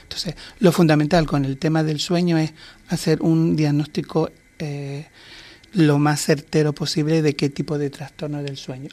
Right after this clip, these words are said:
La mayoría es insomnio, pero hay otros trastornos, como son la gente que ronca mucho, la gente que tiene, que tiene, eh, muchos despertares por la noche con ensoñaciones, que tiene movimientos por la noche, que tiene mucha somnolencia al día siguiente. Sí, solo so-, serían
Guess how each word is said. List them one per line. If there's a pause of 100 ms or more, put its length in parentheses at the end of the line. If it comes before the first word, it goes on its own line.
La
mayoría
es
insomnio, (380)
pero
hay
otros
trastornos, (400)
como
son
la
gente
que
ronca
mucho,
la
gente
que
tiene, (500)
que
tiene,
eh,
muchos
despertares
por
la
noche
con
ensoñaciones, (440)
que
tiene
movimientos
por
la
noche,
que
tiene
mucha
somnolencia
al
día
siguiente.
Sí,
solo
so-,
serían